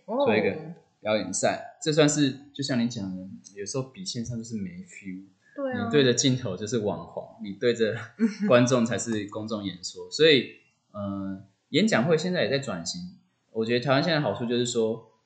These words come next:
Speaker 2: 刚好，你知道，刚好就是全世界的人都在办线上会议的时候，我们在办实体会议。
Speaker 1: 嗯。
Speaker 2: 只是说我们比较小心。那全世界人都在办线上，线上比赛的时候，我们虽然也是在办线上比赛，可是我们有一个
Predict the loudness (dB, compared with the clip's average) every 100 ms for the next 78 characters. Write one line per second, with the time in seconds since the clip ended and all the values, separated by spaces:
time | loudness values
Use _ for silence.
0 | _ _ _ _ -2 -2 -2 -2 -2 -6
1 | -14 _ _ _ _ -6 -4 -4 -2 -2
2 | -2 -4 -4 -2 -4 -4 -14 _ _ -4
3 | 2 2 2 0 2 2 2 0 2 2
4 | 2 -2 -2 -2 -2 -4 -2 -4 -4 -6
5 | -8 -8 -10 -10 -8 -8 -10 -10 -20 -18
6 | -18 -18 _ -2 -2 0 2 2 2 2
7 | 0 -2 -4 -6 -6 -6 -12 _ -4 0
8 | 4 4 4 4 6 6 4 2 -2 -2
9 | -2 0 2 2 0 -2 -2 -4 -8 -6
10 | -6 -4 -6 -6 _ 0 4 4 2 2
11 | 2 2 2 2 0 -2 -2 -2 -2 -2
12 | 0 0 -2 -2 -2 0 0 -4